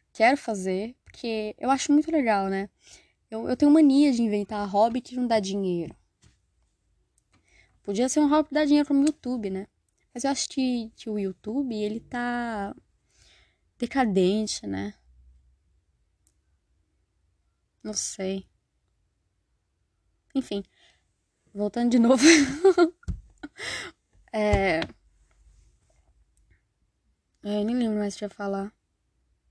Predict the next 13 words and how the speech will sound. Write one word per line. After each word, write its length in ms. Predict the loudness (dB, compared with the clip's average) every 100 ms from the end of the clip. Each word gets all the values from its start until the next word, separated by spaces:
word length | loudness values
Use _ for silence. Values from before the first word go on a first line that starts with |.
| _ _ -2
Ah, 120 | -2
eu 40 |
vou 80 | 0
acabar 240 | -2 -2 -2
por 140 | -4
aqui. 260 | -6 -8 -16 _ _ _ _ _ _ _ _ _ _ _ _ _ _ _ _ _ _ -6
Ah, 840 | 0 2 2 0 0 0 -2 -2 -6 _ -20 -20 _ _ _ _ _ _ _ _ -6
não 200 | 2 4
gostei 440 | 4 2 -2 -4
do 80 | -4
que 100 | -6
eu 80 | -6
disse. 480 | -4 -6 -6 -12